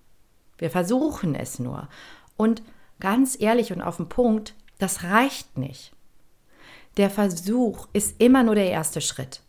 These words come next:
Das ist ein super Start. Und für den ersten Schritt brauchst du Mut und du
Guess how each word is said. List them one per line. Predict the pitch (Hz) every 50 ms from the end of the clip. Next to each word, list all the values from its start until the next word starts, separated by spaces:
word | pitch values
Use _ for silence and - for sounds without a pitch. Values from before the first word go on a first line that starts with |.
| _ -
Das | - 165 -
ist | 202 202 202 -
ein | 214
super | 196 - 196 247 - - 196 175
Start. | - - - 139 127 135 143 -
Und | - - 175 170
für | - - 202
den | 214 220 233
ersten | 226 254 247 - 240
Schritt | 214 - - 208 214
brauchst | - - 202 240 233 - -
du | 262
Mut | 233 175 147 147 156 170 180 180 170 170 -
und | - - 196 202 202
du | 214 220 226